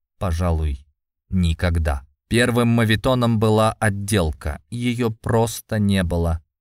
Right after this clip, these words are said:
Серая угрюмая полированная сталь лишь на щеках рукояток становилась какой-то черной кожей. Ни надписей, ни гравюр, ничего. Это было явно серийное оружие, но без малейших признаков индивидуальности.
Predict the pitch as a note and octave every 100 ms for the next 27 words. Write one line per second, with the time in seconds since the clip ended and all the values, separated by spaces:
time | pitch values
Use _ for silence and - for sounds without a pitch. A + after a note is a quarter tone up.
0 | _ - - C3 B2+ A#2+ C3+ A2+ B2 B2
1 | A#2 A2 A#2+ A#2 A#2 A#2 A#2 A2+ A2 -
2 | - B2 B2 A#2+ A#2 A2 - A#2 - A#2
3 | G#2+ A2+ G#2+ G#2+ A2+ A2 A#2 A2+ A2+ -
4 | - A2 A2 A2+ A2+ G#2+ - - A2 A2
5 | - B2 A2+ A2 G#2+ - A2 F2 E2+ D#2+
6 | - B2+ C#3 C3+ B2 A2 - F2+ - F#2
7 | F#2+ B2+ C3 C3 C3 A#2 G#2+ E2+ F#2+ C3
8 | D#3 - C#3 B2 G#2 E2+ - G2+ F2+ F#2+
9 | G#2 G2+ F#2+ B2 C3 B2 G2+ B2 B2 A#2
10 | G#2+ F#2+ F#2 - G2+ G#2+ B2+ C3 A#2+ A2
11 | A2+ A#2 A2 A2+ G#2 G#2+ G#2+ A#2+ C3 -
12 | A2 - A2 A2+ A2 G#2 G#2+ - - G#2
13 | F#2+ G2 G2 G2 F2+ E2+ D#2+ - - E2